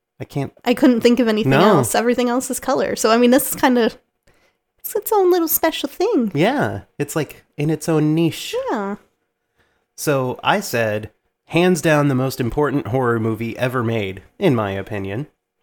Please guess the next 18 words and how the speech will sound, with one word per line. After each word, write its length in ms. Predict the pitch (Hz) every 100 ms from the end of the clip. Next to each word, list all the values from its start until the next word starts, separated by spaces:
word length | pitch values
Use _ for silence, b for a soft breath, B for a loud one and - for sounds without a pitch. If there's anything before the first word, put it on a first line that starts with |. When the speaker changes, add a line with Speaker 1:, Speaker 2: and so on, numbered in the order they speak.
| _ _ _ _ _ -
Speaker 1:
I 120 | 143
have 160 | 196
a 40 | 196
tattoo 440 | 202 180 - 180
of 100 | 139
Karen 380 | - 175 165 120
on 160 | 123 120
my 140 | 117
shin. 460 | - 117 123 175 -
Speaker 2:
Yeah. 340 | - 220 214 269 _ _ _ _ _ _ _ _ _
Speaker 1:
Uh, 220 | 127 120
the 140 | 117 120
gore, 380 | 143 170 175 165
suspense, 840 | 131 - 147 147 147 - - - _ -
social 360 | - 151 147
commentary, 720 | 135 135 139 135 143 131 131 131
renegade 520 | 117 127 131 131 127
filmmaking, 960 | - 147 143 135 135 - 131 131 127